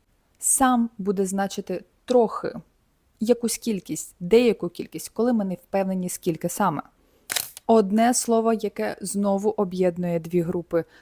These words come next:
незлічуваних і злічуваних, це "any". Але воно нам потрібно для питань і заперечень. Оскільки в англійській мові не можна два заперечення на одну частину, "any" – це слово, яке нам допоможе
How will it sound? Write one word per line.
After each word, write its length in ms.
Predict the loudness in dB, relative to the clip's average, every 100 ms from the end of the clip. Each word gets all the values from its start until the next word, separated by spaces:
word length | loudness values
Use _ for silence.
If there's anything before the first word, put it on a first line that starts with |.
| _
незлічуваних 760 | -2 0 -2 -4 -6 -8 -6
і 60 | -8
злічуваних, 680 | -4 -6 -4 0 2 0 -4 _ _
це 320 | -2 0 -2 _ _ _ _
"any". 440 | 6 6 4 -2 -12 _ _ _ _ _ _ _
Але 240 | 0 0
воно 240 | 0 0
нам 160 | 0 0
потрібно 460 | -2 -2 -2 0 0
для 460 | 0 0 0 -2 -8 _ _
питань 640 | -2 -2 _ 2 2 -2 -8 _ _ _ _
і 80 | -2
заперечень. 760 | 2 4 4 0 -2 -8 -12 -16 _ _ _
Оскільки 600 | -2 -2 -2 -2 0 0 0 _
в 180 | -2 0
англійській 360 | 2 0 -2
мові 220 | -4 -2 -2
не 60 |
можна 340 | -2 -4 -4 -8
два 280 | -2 -2
заперечення 600 | -2 -4 -4 -4 -6 -8
на 160 | -4 -2
одну 200 | -2 -6
частину, 480 | -8 -6 -2 0 0 -4 _ _ -2
"any" – 420 | 2 2 0 -2 _
це 500 | -8 0 2 2 0
слово, 380 | -6 -6 -2 0
яке 260 | 0 0
нам 180 | -4 -2
допоможе 600 | -4 -4 -2 -2 -2 -4